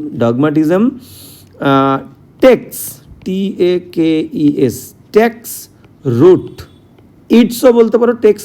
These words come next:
its root। Dogmatism takes root, আব, ব, ব, ব, হ্যাঁ, এখানে টি দাও শুধু, dogmatism takes root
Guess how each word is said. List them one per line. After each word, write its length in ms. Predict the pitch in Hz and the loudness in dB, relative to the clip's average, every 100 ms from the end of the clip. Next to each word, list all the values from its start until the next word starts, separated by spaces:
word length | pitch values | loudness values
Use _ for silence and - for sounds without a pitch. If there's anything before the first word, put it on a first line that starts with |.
| - | -6
its 280 | 202 - - | -6 -4 -4
root। 140 | 214 - - - - - - | -4 -6 -20 -20 -20 -10 0
Dogmatism 640 | 147 151 185 190 202 254 240 - | 2 4 2 2 2 2 0 -2
takes 480 | 247 - - 156 131 | -2 -2 -6 0 4
root, 180 | 220 277 - - - | 2 2 -8 -18 -8
আব, 120 | 135 | -2
ব, 40 | 143 | 0
ব, 460 | 131 139 127 127 | 2 0 0 0
ব, 100 | 127 | 0
হ্যাঁ, 280 | 123 123 104 - | 0 0 -2 -4
এখানে 240 | 135 139 - - - - | -2 -2 -6 -20 -20 -10
টি 140 | 175 | -10
দাও 220 | 160 170 | -4 -2
শুধু, 220 | 156 214 156 | -2 -2 0
dogmatism 380 | 151 151 160 | 0 0 0
takes 520 | 190 202 196 202 - | -2 -2 -2 -4 0
root 140 | 175 | 2